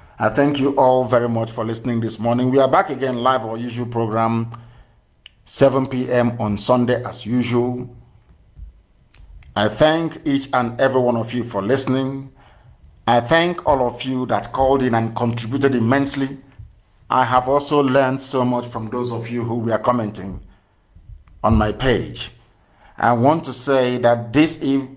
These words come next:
this very morning, our reasoning has been enriched, and on Sunday evening, we shall continue to enrich it. Once again,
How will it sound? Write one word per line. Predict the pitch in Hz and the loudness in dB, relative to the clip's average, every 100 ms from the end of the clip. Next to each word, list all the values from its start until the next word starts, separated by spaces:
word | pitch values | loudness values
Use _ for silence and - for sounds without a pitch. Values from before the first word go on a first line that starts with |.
| - | -12
this | 117 139 - | -2 2 2
very | - 147 147 139 139 135 - | 4 4 4 -2 -6 -10 -12
morning, | 127 131 135 131 127 131 | -6 -2 -2 -2 -6 -4
our | 135 120 117 113 | 0 2 2 2
reasoning | 139 135 135 123 | 0 2 0 2
has | 107 | 0
been | 107 104 | 0 -2
enriched, | 104 117 156 - - _ _ _ _ _ - - _ _ _ - | 0 2 0 -2 -14 _ _ _ _ _ -20 -20 _ _ _ 2
and | 151 160 156 156 | 4 4 0 2
on | 156 147 | 4 2
Sunday | 147 165 170 165 170 | 2 2 2 2 -2
evening, | 156 147 147 143 139 | -2 0 4 4 2
we | 131 | 0
shall | - 123 | 0 0
continue | 123 123 131 | 0 0 0
to | 131 | 2
enrich | 117 113 117 - | 2 2 0 -4
it. | - - _ _ _ _ _ _ - - _ - _ _ _ _ _ _ _ _ _ _ _ _ _ - | -12 -18 _ _ _ _ _ _ -20 -20 _ -20 _ _ _ _ _ _ _ _ _ _ _ _ _ 0
Once | 113 127 127 | 2 2 2
again, | 117 117 101 95 98 98 | -2 0 0 -2 -4 -4